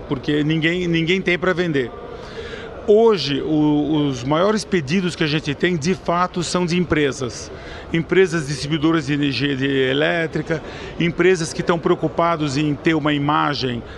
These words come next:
verde perante o consumidor. Mas nós já, por exemplo, o I E V quarenta, nós já vendemos cinquenta e oito carros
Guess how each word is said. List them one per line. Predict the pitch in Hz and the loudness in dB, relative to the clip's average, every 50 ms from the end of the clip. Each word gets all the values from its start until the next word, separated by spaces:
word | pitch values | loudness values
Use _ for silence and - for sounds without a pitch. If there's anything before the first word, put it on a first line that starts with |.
| - - | -10 -8
verde | - 120 113 151 165 170 170 156 127 135 | -6 -2 2 4 4 4 4 2 0 -4
perante | 131 - 156 151 143 151 147 147 | -2 0 0 2 2 2 0 0
o | 151 | -2
consumidor. | - 147 143 135 - - 139 135 127 117 127 135 143 156 160 156 151 - - - - - - - - - - - - - | -2 -2 -2 -2 -2 -2 0 0 0 2 2 4 4 4 2 0 -2 -8 -12 -14 -14 -14 -14 -14 -14 -16 -16 -14 -6 0
Mas | - 165 156 127 | 0 0 2 2
nós | 156 190 202 180 | 0 0 0 2
já, | - 196 208 196 185 | 2 2 2 2 2
por | 170 - - 185 160 | -2 -2 -2 0 2
exemplo, | 156 160 160 165 160 160 | 2 2 0 0 0 0
o | 165 180 | 2 4
I | 208 | 4
E | 208 196 | 4 4
V | 156 180 185 | 4 2 0
quarenta, | 180 - 170 147 147 175 202 220 208 - - 147 135 | 2 2 2 2 2 2 0 0 -2 -2 -2 -2 0
nós | 139 156 165 165 151 | 0 0 2 2 0
já | 131 135 175 196 | 2 2 2 2
vendemos | 170 185 175 160 151 156 175 190 202 208 202 196 165 - - | 2 0 0 0 2 2 2 2 2 2 0 0 -2 -2 -2
cinquenta | 185 175 143 208 226 220 | -2 0 2 2 2 4
e | 214 | 4
oito | 196 196 190 190 | 2 4 2 0
carros | 131 - - 175 190 208 196 214 202 - - - - | 0 0 0 2 2 0 0 -2 -4 -6 -8 -10 -10